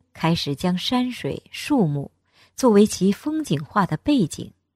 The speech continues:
这种结合十分自然，让人感觉每一张画都能体现宇宙的统一性。与顾恺之同时代的陆探微，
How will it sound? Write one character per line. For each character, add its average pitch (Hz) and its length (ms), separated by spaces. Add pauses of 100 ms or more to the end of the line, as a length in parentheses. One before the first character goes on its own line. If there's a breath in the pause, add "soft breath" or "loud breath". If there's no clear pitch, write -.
(500)
这 330 200
种 147 200
结 156 240
合 147 360
十 151 320
分 240 200
自 240 260
然， 90 300 (640 soft breath)
让 262 180
人 220 140
感 147 260
觉 160 320 (240 soft breath)
每 151 180
一 196 200
张 262 220
画 196 360 (200 soft breath)
都 180 120
能 165 160
体 139 300
现 151 340 (100)
宇 143 260
宙 214 200
的 143 120
统 123 340
一 202 180
性。 185 240 (1000)
与 185 180
顾 277 300
恺 147 280
之 240 400 (360)
同 208 320
时 160 200
代 160 200
的 143 140
陆 170 260
探 151 300
微， 220 280